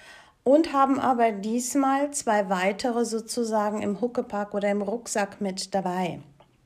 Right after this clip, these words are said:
Das heißt, es ist schon eine ganz schöne Bewegung. Da stehen nicht nur zwei, sondern vier. Und die zwei weiteren, die diesmal mit dabei sind, das ist Lilith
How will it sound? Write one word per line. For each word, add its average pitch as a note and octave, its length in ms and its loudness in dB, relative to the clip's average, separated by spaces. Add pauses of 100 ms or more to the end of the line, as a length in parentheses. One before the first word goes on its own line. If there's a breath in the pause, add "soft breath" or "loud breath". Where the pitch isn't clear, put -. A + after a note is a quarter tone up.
(520 loud breath)
Das - 140 -6
heißt, E4+ 240 4
es C#4+ 120 -2
ist C#4 160 -4
schon D#4+ 200 2
eine D4+ 180 2
ganz C#4+ 220 2
schöne D4 200 4
Bewegung. C#4+ 760 2
Da C4 100 0
stehen C#4 280 2
nicht C4 200 0
nur B3 160 -2
zwei, A#3+ 340 2
sondern A#3 500 0 (340)
vier. A#3 440 2 (880 loud breath)
Und B3 240 0
die B3 120 -2
zwei A3 300 2
weiteren, C4+ 680 4
die A#3+ 280 0
diesmal A#3 460 -2
mit G#3 320 -4
dabei G3+ 380 0
sind, D#4+ 500 0 (760)
das G3 280 -4
ist - 500 -6 (960)
Lilith B3 540 0